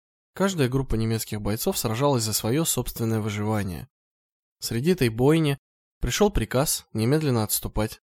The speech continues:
через Ингулец. К тому времени русские сумели почти полностью перерезать третьей горнострелковой дивизии пути к отступлению.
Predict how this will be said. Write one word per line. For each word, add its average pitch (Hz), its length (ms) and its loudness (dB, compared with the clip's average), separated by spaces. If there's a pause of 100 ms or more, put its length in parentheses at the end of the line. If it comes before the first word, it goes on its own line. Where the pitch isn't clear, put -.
(220)
через 104 400 -4
Ингулец. 104 640 -4 (2000)
К - 80 -20
тому 160 220 2
времени 202 340 6
русские 151 360 0
сумели 139 320 4
почти - 360 0
полностью 170 500 2
перерезать 123 540 2
третьей 127 320 0
горнострелковой 107 720 -2
дивизии 147 380 0
пути 113 280 -4
к - 100 -12
отступлению. 113 760 -2